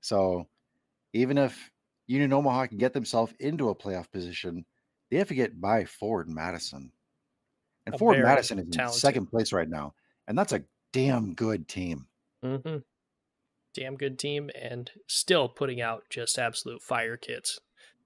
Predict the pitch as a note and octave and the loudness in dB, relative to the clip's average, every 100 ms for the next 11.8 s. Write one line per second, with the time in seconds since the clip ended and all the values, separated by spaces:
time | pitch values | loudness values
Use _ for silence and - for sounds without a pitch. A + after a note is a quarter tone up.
0 | - A#2+ A#2 A#2 A#2+ - _ _ _ _ | -8 -8 -6 -8 -10 -12 _ _ _ _
1 | _ _ _ _ _ _ _ _ _ _ | _ _ _ _ _ _ _ _ _ _
2 | _ - C3+ C#3+ C3 B2 B2 B2 B2 B2+ | _ 0 4 6 6 4 6 6 8 4
3 | B2 B2 A2 A2+ A2 G#2+ G#2+ A2+ - B2+ | 4 2 2 2 2 2 4 4 4 2
4 | C3+ B2+ - - - _ _ A#2+ A#2+ C3 | 2 0 -8 -20 -20 _ _ -6 -2 -2
5 | - B2 B2 C3 A2+ A2+ A#2 _ _ _ | -4 -6 -8 -10 -4 -4 -4 _ _ _
6 | _ _ _ _ - A#2+ A#2 A#2 A#2 - | _ _ _ _ -2 2 2 2 0 -4
7 | B2+ D3+ C3+ - B2 B2 A#2+ A#2 A#2+ A#2+ | -2 0 0 -4 -6 -4 -4 -6 -2 0
8 | A#2 - _ A#2 A#2 A2+ - A2+ A2+ A2+ | 0 0 _ 0 2 0 -4 -8 -6 -4
9 | A2+ - _ A#2 A#2 A#2 A2+ - A2+ A2+ | -4 -8 _ -8 -6 -6 -8 -8 -10 -10
10 | A#2 A#2+ _ _ _ _ _ _ _ _ | -10 -12 _ _ _ _ _ _ _ _
11 | _ _ _ _ _ _ A#2+ A#2+ | _ _ _ _ _ _ -10 -10